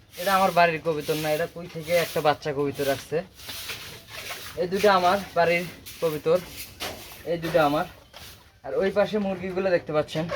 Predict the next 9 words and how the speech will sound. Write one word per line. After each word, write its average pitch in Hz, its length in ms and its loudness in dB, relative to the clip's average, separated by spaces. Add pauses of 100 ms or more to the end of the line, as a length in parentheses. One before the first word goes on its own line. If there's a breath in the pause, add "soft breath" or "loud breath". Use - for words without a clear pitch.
(720)
দেশি 170 240 0
মুরগিগুলা 196 840 2
এবং 185 320 0
ফার্মি 196 300 2
মুরগিগুলো 185 460 2
সব 170 180 0
এক 160 180 2
জায়গায় 175 220 4
রাখছি। 143 360 0